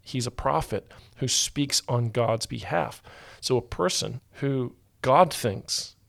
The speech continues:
should be chosen to speak on his behalf, as decent of a person as that man is, when he sees God himself, he says, "My mouth is filthy, my mouth is polluted, my mouth is vile and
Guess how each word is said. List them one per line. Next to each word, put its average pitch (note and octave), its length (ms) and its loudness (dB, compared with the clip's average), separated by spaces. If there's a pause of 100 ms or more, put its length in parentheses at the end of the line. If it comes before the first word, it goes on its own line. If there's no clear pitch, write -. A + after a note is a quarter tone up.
(200)
should C3+ 320 -2
be B2 80 -4
chosen C#3+ 640 2
to - 100 -6
speak - 540 -2
on C3 80 -2
his C3 200 -4
behalf, A#2+ 640 -6 (120)
as G2+ 160 -4
decent D3+ 480 2
of A#2 120 -4
a B2 60 -8
person - 460 -2
as A#2 100 -4
that B2 220 0
man A2 240 -4
is, C#3 340 0 (300)
when B2 100 -2
he E3 260 -2
sees D3+ 440 4
God C3+ 300 4
himself, B2 640 4
he B2+ 100 -10
says, A#2 400 0 (160)
"My D3 160 2
mouth C3+ 300 2
is - 180 0
filthy, - 560 -4 (260)
my C3+ 200 2
mouth C#3 280 4
is A#2 140 2
polluted, G#2+ 680 2 (260)
my B2 220 2
mouth C3+ 400 0
is G#2+ 100 -4
vile A2+ 720 0 (400)
and G#2 360 -4